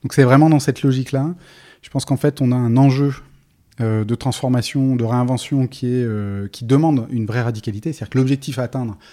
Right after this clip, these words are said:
est forcément radical, une transformation profonde des pratiques de la société,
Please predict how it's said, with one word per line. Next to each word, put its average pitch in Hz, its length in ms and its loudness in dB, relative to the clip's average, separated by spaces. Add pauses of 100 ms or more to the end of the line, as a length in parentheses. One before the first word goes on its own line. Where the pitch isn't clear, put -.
(160)
est 120 60 -4
forcément 120 360 -4
radical, 117 520 -4
une 107 100 -4
transformation 117 580 -6
profonde 123 520 -2 (340)
des 120 80 0
pratiques 120 360 -2
de 120 80 -2
la 113 100 0
société, 117 580 -6